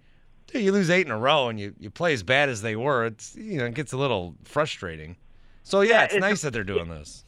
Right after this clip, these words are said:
Speaker 2: a-, as emotional as you like to get, Bart, you, you do, uh, keep pretty steady with the Brewers. I will say that. You're, you're steady, Freddy, with the Brewers.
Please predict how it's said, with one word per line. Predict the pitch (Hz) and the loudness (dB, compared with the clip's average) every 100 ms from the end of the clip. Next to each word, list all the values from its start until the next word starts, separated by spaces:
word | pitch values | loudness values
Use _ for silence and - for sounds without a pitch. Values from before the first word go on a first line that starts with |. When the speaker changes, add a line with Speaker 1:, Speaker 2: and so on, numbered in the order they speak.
| - | 4
Speaker 2:
a-, | 214 226 | 6 6
as | 214 | 4
emotional | 208 240 247 240 208 | 4 4 4 2 2
as | 175 | 0
you | 180 196 | -2 -2
like | 190 - | -2 -4
to | |
get, | 160 165 170 | -4 -4 0
Bart, | 175 165 160 - | 2 2 2 -6
you, | 175 | -16
you | 180 180 - | -12 -12 -10
do, | 190 202 190 | -4 2 4
uh, | 151 - | 2 -2
keep | 180 - - | -12 -12 -6
pretty | 180 156 - | -6 -6 -8
steady | - 147 139 | -2 -2 -2
with | 120 | -10
the | 113 | -8
Brewers. | 131 113 107 | -4 -4 -2
I | 131 | 0
will | 135 131 | 0 -2
say | 135 117 | -2 2
that. | 107 98 - _ _ _ _ _ - | 2 0 -6 _ _ _ _ _ -10
You're, | 151 147 | -8 -2
you're | 160 - | -4 0
steady, | 170 147 123 | 0 0 0
Freddy, | 147 135 | 0 0
with | 123 | -2
the | 135 | -4
Brewers. | 135 131 | 0 0